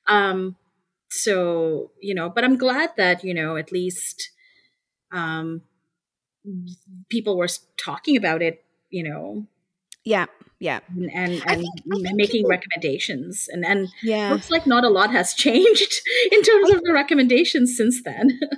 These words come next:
Speaker 2: Yeah, exactly. I think that's my problem with it. It's just, like, we've known about it for a really long time, and yet, like, there don't seem to be very many steps going forward to, like, prevent it from happening, right?
Speaker 1: No.
Speaker 2: Like, it's just
Speaker 1: I mean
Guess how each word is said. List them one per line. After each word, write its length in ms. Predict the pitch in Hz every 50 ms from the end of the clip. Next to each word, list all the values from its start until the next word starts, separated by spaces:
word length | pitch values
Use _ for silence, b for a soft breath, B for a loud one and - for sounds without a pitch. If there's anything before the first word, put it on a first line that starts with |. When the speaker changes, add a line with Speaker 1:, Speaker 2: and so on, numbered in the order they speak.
| - _ -
Speaker 2:
Yeah, 240 | 311 311 - 311 196
exactly. 420 | 190 202 - 170 165 - - - -
I 60 | 285
think 220 | - - - - -
that's 300 | 202 180 226 - - -
my 100 | 214 208 196
problem 500 | - - - 208 226 214 202 143 117 113
with 180 | - - -
it. 140 | - 69 -
It's 160 | - 233 - -
just, 240 | - - - 285
like, 160 | 311 294 285 - -
we've 180 | 214 226 220
known 260 | 208 208 214 240 285 294
about 240 | 240 214 196 196
it 120 | 170 170 -
for 180 | - - 196
a 60 | 202 196
really 280 | 196 208 226 233 226 208
long 240 | 202 190 185 190
time, 540 | 185 - 208 196 190 185 175 165 165 165 160 -
and 160 | - 202 202
yet, 240 | 202 202 190 - 202
like, 180 | 202 196 196 _ _ _ _ _ _ _
there 440 | - 202 196 214 208 208 208 208 190 - _ _ _ _
don't 320 | - 208 202 208 208 - -
seem 200 | - 247 233 240
to 120 | - 233 220
be 140 | 226 214
very 320 | 208 190 196 190 196 196 190
many 280 | 185 180 180 190 190 202
steps 720 | - - - - - - 185 - - _ - - - - -
going 340 | _ - 190 185 180 180 196
forward 640 | - - - 190 202 190 80 71 87 95 101 90 -
to, 100 | - -
like, 180 | - 170 147 - _ _ _ -
prevent 460 | - 202 185 190 180 170 175 180 202
it 120 | - -
from 140 | - 180 180
happening, 520 | 175 185 196 214 214 - - - - - - -
right? 240 | 180 185 185 196
Speaker 1:
No. 120 | 240 269 -
Speaker 2:
Like, 120 | - -
it's 180 | 226 226 - -
just 460 | - 233 226 - - - - - - - B B B B B B
Speaker 1:
I 80 | 262
mean 300 | 294 285 269 254 220 -